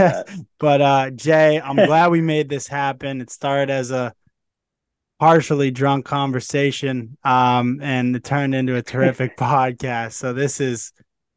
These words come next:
Speaker 2: this is awesome. I'm glad to have you on. Um, Coach Deturley, what's the, like, give, give a little plug, uh, socials, all that. What, what should we know?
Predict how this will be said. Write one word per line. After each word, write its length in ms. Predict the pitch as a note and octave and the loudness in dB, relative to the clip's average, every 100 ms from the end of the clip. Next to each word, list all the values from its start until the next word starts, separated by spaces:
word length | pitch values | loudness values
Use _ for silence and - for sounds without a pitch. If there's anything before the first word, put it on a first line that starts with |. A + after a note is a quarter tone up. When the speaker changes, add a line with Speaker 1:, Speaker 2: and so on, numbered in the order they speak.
| - | -8
Speaker 2:
this 200 | C#3 - | -6 -2
is 100 | B2+ | 2
awesome. 480 | B2+ B2 B2 - B2 | 4 4 2 0 -2
I'm 120 | A#2+ | -2
glad 320 | A#2+ C3+ C3+ | -2 0 0
to 60 | B2 | 0
have 240 | B2 B2+ | -2 -4
you 180 | A#2+ A#2+ | -4 -4
on. 480 | A#2+ B2 B2 B2 A#2 _ _ _ - | -2 0 -2 -4 -8 _ _ _ -4
Um, 600 | A#2+ A#2 A#2 A2+ A2+ G#2 _ _ _ | 0 2 2 -2 -6 -16 _ _ _
Coach 280 | C#3 C3+ - | -8 -8 -8
Deturley, 640 | C3+ B2 - C#3 D3 D#3 | -8 -6 0 4 6 6
what's 260 | C3+ C3+ - | 4 0 -2
the, 140 | D3 | -4
like, 220 | C3+ C#3 | -2 -4
give, 280 | C3 C#3 C3+ | -2 -4 -2
give 160 | C#3 D#3+ | 0 2
a 40 | |
little 200 | D#3 D3 | 4 2
plug, 500 | A#2+ - D3+ C3 A#2 | 0 0 0 0 -4
uh, 280 | B2+ B2+ B2 | -6 -6 -8
socials, 640 | - D3+ C#3+ - C#3 C#3 C3 | -6 -4 -4 -2 -2 -2 0
all 200 | C3 C3 | 0 0
that. 340 | C3+ C#3 C#3 | 0 0 -2
What, 220 | C3+ C#3 | -4 -6
what 180 | C3 C3+ | -6 -10
should 160 | - C3 | -8 -4
we 100 | C3 | -2
know? 340 | B2+ A#2 G#2+ | -2 -4 -6